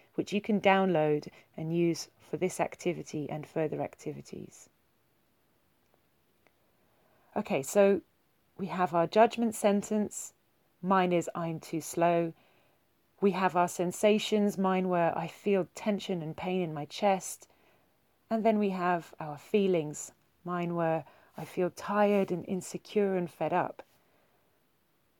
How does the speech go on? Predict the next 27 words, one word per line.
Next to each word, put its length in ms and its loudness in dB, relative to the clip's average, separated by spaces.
So 120 -6
now 240 4
we 100 2
want 160 0
to 100 -2
ask 320 -4
ourselves, 540 -4
"What 180 -2
is 140 0
it 140 -2
that 100 4
I 80 6
want 300 4
to 60 -2
be 160 0
experiencing 960 -4
right 240 -2
now 280 -6
instead?" 640 -6
I 140 -10
know 180 2
that 160 0
for 160 -8
me, 300 0
when 160 0
I 140 2
say, 360 0